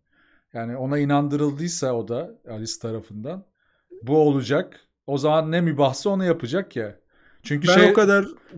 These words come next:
Speaker 2: şey olduğunu zannetmiyorum ya,
Speaker 1: şey otur-
Speaker 2: Larys'in.
Speaker 1: Ama şey oturmuyor bak, babasını tamam, babası okey. Dedi ki ben, beni işte hep şey gördü falan, hadi onu anlattı, okey. Kardeşini bir şeyini görmedik. Şimdi bütün kardeşlerin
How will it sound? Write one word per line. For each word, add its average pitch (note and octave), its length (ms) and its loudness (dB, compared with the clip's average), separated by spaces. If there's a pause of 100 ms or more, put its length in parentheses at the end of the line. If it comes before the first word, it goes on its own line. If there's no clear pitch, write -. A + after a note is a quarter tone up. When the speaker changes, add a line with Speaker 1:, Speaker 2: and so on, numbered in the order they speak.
Speaker 2:
şey F#3 280 6
olduğunu F#3 340 4
zannetmiyorum D#3 760 0
ya, A2+ 240 -10 (160)
Speaker 1:
şey E3 260 0
otur- E3 220 2
Speaker 2:
Larys'in. A#2+ 400 -4 (320)
Speaker 1:
Ama G3 180 2
şey A3 180 6
oturmuyor F#3+ 500 0
bak, - 280 -2
babasını E3+ 500 2
tamam, F#3 380 4
babası D3 360 2
okey. C#3+ 420 -2 (160)
Dedi C#3 220 -2
ki D3+ 140 -2
ben, D#3 420 2
beni C#3+ 460 -4
işte C#3+ 280 -4
hep D3 100 -2
şey D3 280 0
gördü A#2+ 300 -4
falan, B2 260 -4
hadi B2+ 180 -4
onu C3+ 140 -4
anlattı, B2+ 460 -6
okey. A2 300 -10 (360)
Kardeşini E3 680 -2 (340)
bir C#3+ 200 -8
şeyini E3+ 340 0
görmedik. F3 420 0
Şimdi C#3+ 260 -8
bütün D3 220 -6
kardeşlerin E3+ 800 4